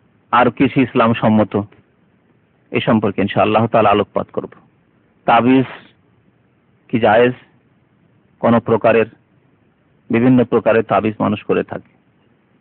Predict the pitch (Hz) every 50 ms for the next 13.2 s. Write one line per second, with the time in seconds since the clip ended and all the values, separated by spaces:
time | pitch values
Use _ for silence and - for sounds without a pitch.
0 | _ - 117 131 135 127 - - 131 123 117 113 127 123 - 139 120 120 120 117
1 | 127 113 107 - 135 117 120 113 117 113 - 131 123 - 123 107 123 113 107 120
2 | 117 113 117 110 113 113 117 120 110 - 104 101 110 123 123 113 117 117 117 120
3 | 117 123 113 107 113 110 104 107 - - _ _ _ _ _ _ _ _ _ _
4 | _ _ _ _ _ _ _ _ _ _ _ _ _ _ _ - 123 123 127 135
5 | 127 117 117 117 117 113 - 143 131 - 147 139 135 127 143 127 - 135 120 127
6 | 143 - - _ _ _ _ _ _ _ _ _ - - - _ _ _ _ _
7 | _ _ _ - - 151 147 - _ - 139 113 117 123 120 113 107 107 107 110
8 | - - - _ _ _ _ - 110 110 110 110 113 113 - - 117 110 117 117
9 | - 110 101 110 - - _ _ _ _ _ _ - 104 104 110 113 117 117 110
10 | 113 113 117 117 117 113 107 - 113 113 123 131 - _ _ _ _ _ _ _
11 | _ _ _ _ _ _ _ _ _ _ _ - 117 117 123 127 120 - 123 113
12 | - 117 107 107 113 110 - - 135 117 131 123 117 120 117 120 123 120 117 107
13 | 123 113 117